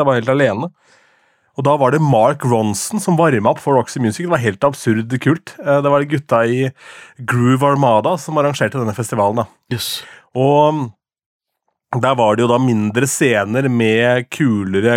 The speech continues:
Speaker 1: klubbmusikk og også en del sånne reggae-ting og sånn, så det var ganske hissig sånn narkotikasjekk på vei inn der, sånn, eh, pat-down da. Eh,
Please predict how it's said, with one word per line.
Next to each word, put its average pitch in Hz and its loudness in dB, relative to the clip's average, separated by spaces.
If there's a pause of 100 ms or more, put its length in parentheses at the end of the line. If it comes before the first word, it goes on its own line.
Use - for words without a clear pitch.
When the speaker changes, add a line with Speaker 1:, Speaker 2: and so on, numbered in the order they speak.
Speaker 1:
klubbmusikk 110 -2
og 110 2
også - -2
en 110 -2
del 110 -2
sånne 110 0
reggae-ting 107 -4
og 110 -2
sånn, 156 -4
så 156 0
det 151 2
var - 4
ganske 139 -2
hissig 123 -2 (580)
sånn 120 0
narkotikasjekk 120 -2
på 147 -10
vei 123 2
inn 117 -2
der, 151 0
sånn, 123 -4
eh, 120 0
pat-down 156 -2
da. 147 -2 (200)
Eh, 131 2